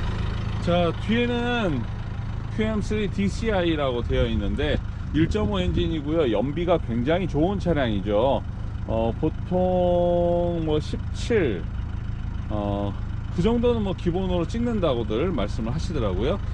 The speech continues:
연비 좋고 관리만 잘하면 이 큐엠 쓰리는 정말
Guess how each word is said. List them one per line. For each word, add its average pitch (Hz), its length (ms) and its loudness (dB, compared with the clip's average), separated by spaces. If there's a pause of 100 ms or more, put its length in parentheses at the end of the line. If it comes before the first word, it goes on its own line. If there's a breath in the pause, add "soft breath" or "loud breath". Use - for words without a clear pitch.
(240 loud breath)
연비 151 440 2
좋고 131 580 0 (560)
관리만 175 400 0
잘하면 131 480 0 (720)
이 - 40 -4 (120)
큐엠 254 200 4
쓰리는 202 400 -2
정말 151 440 0